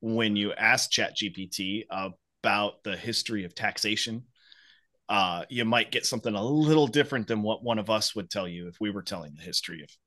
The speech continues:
of taxation. Um, so it's like, but, uh, but at the same time,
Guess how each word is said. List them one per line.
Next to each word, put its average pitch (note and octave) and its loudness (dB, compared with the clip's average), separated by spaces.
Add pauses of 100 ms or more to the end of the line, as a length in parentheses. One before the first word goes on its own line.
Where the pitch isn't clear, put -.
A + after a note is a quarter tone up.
of F2 -18
taxation. - -8 (960)
Um, E2+ 0 (960)
so B2 2
it's - 0
like, G#2+ 2 (840)
but, A#2 2
uh, C3+ 4 (120)
but C#3+ 4
at C3 0
the C3+ -4
same C3+ 2
time, D3 2